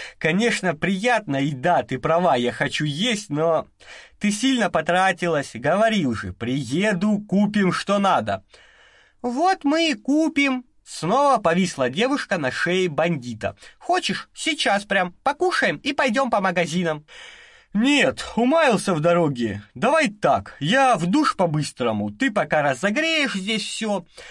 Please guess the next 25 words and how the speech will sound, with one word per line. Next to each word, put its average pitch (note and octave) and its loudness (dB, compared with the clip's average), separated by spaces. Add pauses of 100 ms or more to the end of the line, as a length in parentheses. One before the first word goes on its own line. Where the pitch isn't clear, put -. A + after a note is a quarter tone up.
(180)
а G#3+ 0
как A3 0
выйду, B3+ 0
сядем C4 -2
за B3 0
стол, A#3 0
отдохнём B3 0
малость, A#3+ 2
дальше G#3 2
посмотрим, D#3+ -2
за A2 -4
покупками A3+ 0
или G#3 2
куда". B2+ -2 (240)
"Согласна". C4 -2 (540)
За G3+ -2
те D4+ -2
полгода, B3 2
что - 0
Авдеев F3 0
не C#3+ 0
встречал D#3+ -2
Ксюху, C#4 0
она C#3 2
сильно B3 -2